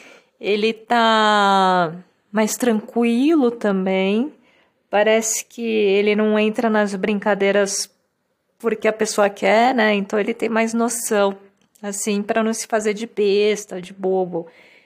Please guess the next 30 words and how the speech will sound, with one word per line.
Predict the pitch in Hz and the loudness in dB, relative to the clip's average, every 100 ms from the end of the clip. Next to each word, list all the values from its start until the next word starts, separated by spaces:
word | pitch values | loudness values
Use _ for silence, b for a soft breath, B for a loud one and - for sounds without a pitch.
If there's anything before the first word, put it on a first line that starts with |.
| b b _ | b b _
E | 226 233 240 240 240 240 233 233 226 220 - - _ - | -8 -4 -2 0 0 0 0 0 -2 -2 -6 -12 _ -4
ele | 262 | -4
também, | 277 302 302 | -2 -2 -2
assim, | 294 294 277 | -4 -4 -6
tá | 262 269 | -2 -2
muito | 269 262 269 302 311 311 - 285 | -2 -4 -4 -2 -2 -4 -8 -6
mais, | 262 240 233 220 208 190 - - - | -2 2 2 2 0 -4 -10 -18 -2
parece | 254 247 254 | 2 2 0
que | - | -2
ele | 254 262 | 0 4
analisa | 247 240 247 247 226 233 | 4 4 4 2 2 0
melhor | 233 233 220 202 190 190 | 2 2 2 2 2 -2
as | 190 190 | -4 -4
pessoas, | - 185 - 202 185 180 180 - b b b | -4 -6 -2 0 2 2 0 -6 b b b
sabe? | - 214 214 202 180 175 | -10 0 2 2 0 0
Ele | 185 202 | 0 0
tá | 202 | 2
olhando | 202 202 202 196 | 2 2 0 0
melhor, | 202 196 196 196 190 190 180 - B B B B | 0 0 2 2 2 0 -2 -10 B B B B
assim. | - 190 - 147 - | -6 -6 -4 -8 -2
Agora, | 214 247 349 | -2 2 2
fisicamente | 359 - 381 302 269 220 196 202 | 2 0 0 0 0 0 -2 -4
falando, | - 196 208 180 165 220 190 | -4 -2 0 -2 -4 -8 -8
né? | 190 220 214 | -4 -4 -4
Como | 233 | -2
é | 277 | -2
que | 320 - | -2 -2
tá | 302 | -2
o | 269 | -2
Cook? | 277 226 202 196 196 | -4 -4 -4 -6 -12